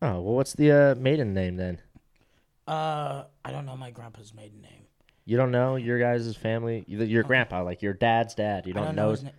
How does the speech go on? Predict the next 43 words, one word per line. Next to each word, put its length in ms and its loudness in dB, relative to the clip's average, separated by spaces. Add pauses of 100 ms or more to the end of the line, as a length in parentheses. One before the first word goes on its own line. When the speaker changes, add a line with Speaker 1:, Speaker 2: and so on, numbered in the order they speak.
Speaker 2:
yeah. 280 -16
Speaker 1:
What? 480 -4 (200)
Speaker 2:
I 60 -10
think 220 -8
it 20 -4
was 240 -2
Schlau-, 760 -8 (240)
Schlaus, 600 -6
I 80 -6
think. 460 -12 (640)
I 60 -4
don't 140 -2
really, 200 -2 (100)
he 160 -8
didn't 180 -4
really 160 -4
talk 300 -10
about 200 -16
it. 100 -18
It 20 -14
was 140 -8
dark 240 -8
'cause 120 -16
his 60 -10
mom 200 -6
was 140 -10
twelve 320 -12
when 120 -20
she 140 -20
had 120 -20
him. 120 -20 (600)
Speaker 1:
D-, 80 -14 (160)
damn. 560 -6
Speaker 2:
Yeah, 200 -14 (120)
and 140 -16
the 40 -12
guy 220 -12
was, 140 -16
like, 100 -18
twenty-something. 640 -20 (160)
Speaker 1:
Damn. 380 6
Speaker 2:
Yeah, 120 8
yeah, 80 2